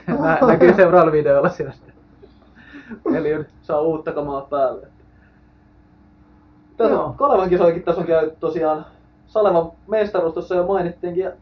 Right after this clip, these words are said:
Speaker 2: Aki otti hopeata tästä poikien tuhannelta metriltä.
Speaker 1: <laughs> Joo, tuli joo, hope-, hopeata tuli. Mitalli, mitalli oli tosiaan tuhat metriä, mutta matka kuitenkin
Speaker 2: No, ne
Speaker 1: kym-,
Speaker 2: nollat
Speaker 1: ky-,
Speaker 2: tosi kalliita nykyään
Speaker 1: On
Speaker 2: laitetaan.
Speaker 1: se, se on se. Mä, mä kyllä jotenkin muistan kattoni niin vielä, että se oli kymppi, mutta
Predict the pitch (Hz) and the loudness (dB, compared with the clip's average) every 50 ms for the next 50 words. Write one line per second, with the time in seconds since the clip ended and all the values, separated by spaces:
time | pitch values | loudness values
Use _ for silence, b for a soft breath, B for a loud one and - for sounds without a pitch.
0 | _ _ _ _ _ _ - - - - - 151 147 - - - - - _ _ | _ _ _ _ _ _ -6 -6 -4 -4 -6 -6 -6 -8 -10 -10 -10 -14 _ _
1 | _ _ _ _ _ - 254 262 - 226 190 175 165 175 175 - 196 185 - - | _ _ _ _ _ -6 -6 -2 2 2 2 2 0 -4 -4 -2 -2 -2 -2 0
2 | 214 208 190 165 170 175 175 196 196 202 180 156 151 143 139 127 127 127 - - | 2 2 2 2 0 -4 0 2 2 2 2 0 -2 -4 -4 -6 -6 -8 -6 -6
3 | - 339 - - 370 370 339 - - - - - 381 320 208 180 - - - 214 | -4 -4 -4 -4 -4 -4 -4 -8 -16 -16 -6 -2 2 4 4 2 2 -2 -8 -10
4 | 226 - - - - _ _ - 254 247 208 170 165 - 214 196 175 151 147 147 | -10 -10 -10 -20 -20 _ _ 0 2 4 4 4 2 2 -2 0 0 0 0 0
5 | 143 135 139 208 208 - 170 160 180 185 180 170 147 147 143 139 - 151 147 143 | 0 -2 -2 -6 -4 -4 -4 -2 -2 -4 -2 -2 -4 -4 -6 -6 -6 -4 -4 -4
6 | 135 135 - _ b b b b b b b b b b _ _ _ - - 233 | -4 -6 -10 _ b b b b b b b b b b _ _ _ -16 -8 -6
7 | 247 254 247 202 175 175 170 170 208 226 226 233 196 180 170 170 170 170 170 185 | -2 2 4 4 4 4 4 2 2 2 4 4 4 4 4 0 0 -2 -2 -4
8 | 175 180 175 170 - 190 175 156 143 143 139 131 127 123 123 127 127 127 127 - | -4 -4 -6 -4 -2 0 2 2 0 0 -6 -8 -8 -10 -10 -10 -10 -10 -12 -14
9 | - 156 160 160 160 - - - - 165 156 151 135 127 123 120 - 160 170 175 | -14 -10 -8 -8 -8 -10 -14 -14 -6 -2 -2 -2 -2 -2 -8 -10 -8 -6 -4 -4
10 | 180 190 214 226 208 175 165 214 202 175 175 - - 180 175 165 151 139 127 117 | 0 0 2 2 2 2 2 0 -2 -2 -4 -2 2 4 4 4 2 0 -4 -6
11 | 117 120 127 127 123 - 160 160 151 151 156 160 165 165 170 170 170 151 160 156 | -8 -10 -8 -8 -8 -6 0 2 4 6 6 8 8 8 8 6 4 2 -2 -6
12 | 147 151 151 147 151 151 147 147 147 156 147 156 170 185 202 220 220 226 226 233 | -4 -2 -2 0 0 0 -2 -2 -4 -6 -6 -6 -8 -6 -4 -4 -4 -4 -4 -6
13 | 233 233 247 240 254 247 247 226 190 196 185 190 190 185 - 190 180 - 208 196 | -2 0 2 2 4 4 2 2 0 -2 -2 -2 -2 -2 -4 -4 0 2 0 0
14 | 202 - - 143 127 123 131 123 139 135 131 131 - 139 143 139 - 151 147 139 | 0 -2 -4 -6 -4 -6 -6 -2 0 0 0 0 -4 -6 -6 -6 -6 -8 -8 -8
15 | - - - 147 143 - - _ - - - | -8 -12 -14 -16 -16 -16 -20 _ -12 -12 -12